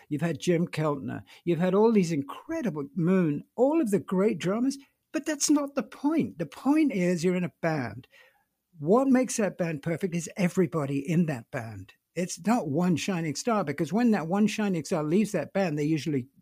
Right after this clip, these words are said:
you know, collapse into an abyss. Mick Jagger is an example of that. Mick Jagger, the greatest frontman, the original unique frontman,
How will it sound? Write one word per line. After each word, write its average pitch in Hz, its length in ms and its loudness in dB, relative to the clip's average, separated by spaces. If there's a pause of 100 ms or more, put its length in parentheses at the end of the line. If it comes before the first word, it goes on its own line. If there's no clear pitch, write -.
you 165 100 -8
know, 143 160 -6 (380)
collapse 165 480 -2
into 139 420 -4
an 123 140 -4
abyss. 117 640 -4 (800)
Mick 151 140 2
Jagger 165 400 0
is 113 120 -6
an 139 120 -2
example 135 480 -4
of - 80 -10
that. - 260 -10 (580)
Mick 190 300 0
Jagger, 214 480 -4
the 113 80 -12
greatest 202 640 -2
frontman, 143 420 -6
the 180 320 4
original 196 680 2
unique 175 560 2
frontman, 113 560 -10